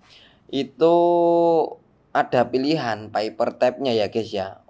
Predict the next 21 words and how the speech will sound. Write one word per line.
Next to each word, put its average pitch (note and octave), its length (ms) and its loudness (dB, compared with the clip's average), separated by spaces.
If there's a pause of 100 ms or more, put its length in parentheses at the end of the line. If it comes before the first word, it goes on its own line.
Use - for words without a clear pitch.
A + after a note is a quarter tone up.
(180)
Jadi G#2+ 320 -6
untuk A2+ 480 -2
paper A2 320 -2
tabnya A2+ 480 -4
itu B2+ 400 -6
kita B2 400 -2
bisa A#2+ 720 -2 (160)
mencetak A#2 480 -2
seperti G2+ 800 -8
glossy, C#3 560 -4
matte, A2 560 -6
photo F#2 320 -10
paper. B2 480 0 (400)
Jadi B2 320 -2
lebih A#2+ 400 -2
bebas A2+ 320 -2
lah, G#2 160 -2
guys. F#2+ 320 -10
Recommended B2 720 0
sekali C3+ 720 2
buat A#2+ 480 2